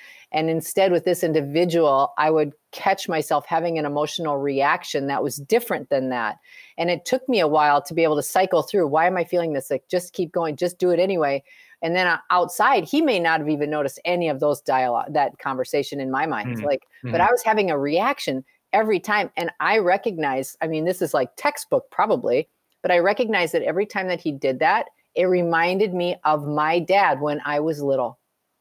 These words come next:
Speaker 2: Mm-hmm.
Speaker 1: And so I had this emotional trigger that would go off. And then my, the rest of me had to say, "Now,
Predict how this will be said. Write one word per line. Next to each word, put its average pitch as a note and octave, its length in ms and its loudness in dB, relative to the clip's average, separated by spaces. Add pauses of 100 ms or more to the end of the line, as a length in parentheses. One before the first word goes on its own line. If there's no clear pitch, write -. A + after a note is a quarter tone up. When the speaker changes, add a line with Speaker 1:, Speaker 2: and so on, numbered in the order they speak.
(180)
Speaker 2:
Mm-hmm. A2 360 -6 (240)
Speaker 1:
And E3 100 -6
so F#3 180 0
I F3 140 4
had G#3 220 2
this F#3 180 0
emotional E3 840 0
trigger G3 580 2
that C#3+ 180 2
would C#3+ 160 -2
go C#3+ 200 2
off. C3+ 420 0 (460)
And F3+ 160 0
then F#3+ 180 0
my, D#3 380 0 (340)
the E3 80 2
rest F#3+ 380 2
of D3+ 120 -2
me C#3+ 400 -2 (260)
had F3 360 0
to D#3+ 580 0
say, D3+ 520 0
"Now, D3+ 380 -4